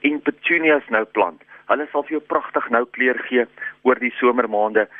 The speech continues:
in die lekker warm son. As jy kyk na plekke wat meer water het, as jy byvoorbeeld 'n boorgat het of jy het 'n kleiner tuin en jy sê, "Weet jy wat, ek het net drie potte wat ek gaan opplant, ek kan hulle maar 'n bietjie meer gereeld nat maak,"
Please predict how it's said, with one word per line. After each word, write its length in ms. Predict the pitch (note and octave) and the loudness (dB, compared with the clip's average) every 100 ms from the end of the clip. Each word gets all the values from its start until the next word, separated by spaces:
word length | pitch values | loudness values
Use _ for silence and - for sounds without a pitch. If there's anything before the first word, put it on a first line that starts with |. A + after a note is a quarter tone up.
| - B2+ | -8 -6
in 80 | B2 | -2
die 80 | A2 | -4
lekker 280 | G#2 A#2 | -2 -2
warm 300 | F#2 G2 G2+ F#2+ | -2 -2 -2 -8
son. 280 | - F#2+ E2 - - - - - | -2 -2 -2 -10 -6 -6 -4 -6
As 80 | |
jy 80 | - - | -2 -4
kyk 160 | F3+ D#3+ | -2 -4
na 60 | |
plekke 300 | - D#3+ - B2+ | -2 -2 0 -2
wat 140 | A#2 | -2
meer 240 | G2+ D#3+ C3+ | -2 -2 2
water 340 | C#3+ D3+ D3+ | 2 2 -2
het, 100 | D#3 | 0
as 120 | G2 - | 0 -2
jy 80 | A2 | -2
byvoorbeeld 420 | C3 C#3 A2+ G#2 | -2 -4 -2 -2
'n 80 | E2 | 2
boorgat 440 | E3 - D3+ C#3+ | 2 2 -2 -2
het 100 | C#3+ | -4
of 100 | C3 | -2
jy 120 | C3 C3+ | -2 -2
het 60 | |
'n 140 | D3+ D3 | -2 -2
kleiner 280 | D3+ D3+ | -2 -4
tuin 240 | D3+ D3+ C#3+ | -2 -2 -2
en 100 | C3 | -2
jy 140 | C3+ C3+ - - - - | -2 -2 -12 -12 -14 -4
sê, 100 | C#3 | -2
"Weet 120 | C#3+ | 0
jy 60 | C#3+ | 0
wat, 180 | D3 - _ _ - | -2 -6 _ _ -10
ek 120 | C#3 | -4
het 120 | C#3+ | -2
net 140 | C#3+ D3 | -2 0
drie 160 | C3 | -2
potte 260 | B2+ B2 B2 | 0 0 2
wat 180 | A2+ - | 0 -2
ek 80 | - | -4
gaan 100 | C3 | -6
opplant, 360 | - - A#2+ A2+ - | -8 -2 -4 -2 -6
ek 100 | - | -6
kan 160 | A#2+ | -4
hulle 140 | F#2+ G#2 | -2 0
maar 160 | G#2 | -2
'n 100 | F#2+ | -4
bietjie 200 | G2 G2 | -8 -4
meer 180 | A2 G#2 | 0 0
gereeld 320 | - F#2+ F#2 | 0 0 2
nat 180 | C#3 D#3 | 0 -2
maak," 200 | D3 D3 | -4 -6